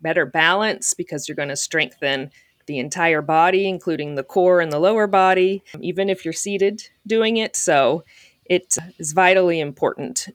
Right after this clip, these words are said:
to make sure strength training, even if you're only lifting one, two, or three pound dumbbells,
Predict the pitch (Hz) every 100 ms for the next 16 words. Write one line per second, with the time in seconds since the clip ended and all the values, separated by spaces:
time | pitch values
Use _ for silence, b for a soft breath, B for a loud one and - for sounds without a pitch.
0 | - - 151 156 151 - 147 135 143 -
1 | 156 - - 151 143 139 147 - 180 214
2 | 240 226 233 240 226 233 220 214 - 214
3 | 196 180 185 202 - 190 175 165 180 170
4 | 175 156 147 139 - 95 - -